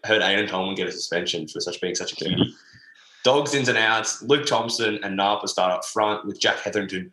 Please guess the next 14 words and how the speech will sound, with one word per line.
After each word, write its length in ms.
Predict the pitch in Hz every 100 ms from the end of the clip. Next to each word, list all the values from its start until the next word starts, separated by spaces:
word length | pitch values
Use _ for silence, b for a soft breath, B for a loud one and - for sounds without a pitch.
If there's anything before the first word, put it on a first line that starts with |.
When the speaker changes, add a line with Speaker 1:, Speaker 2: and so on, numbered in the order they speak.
| -
Speaker 1:
gone. 500 | 117 107 98 85 85 - _ b b b _ _
And 160 | 107 107
three 260 | 139 160 180
new 140 | 175
faces. 640 | 175 123 147 165 - - _ _
Brad 340 | 110 107 95 -
Deltz, 560 | 107 170 - - - _ _
or 160 | - -
Deltz, 560 | - 104 147 - - - _ _ _ _ -
Ava 560 | 123 131 127 123 - - _ _ _ _ _ _ _ _ _ _ _
Sumiafage, 1120 | - - 147 139 127 101 - 104 117 139 208 - _ _ _ _ -
and 340 | 104 98 95 95
Matt 240 | 110 -
Dory. 380 | 90 90 85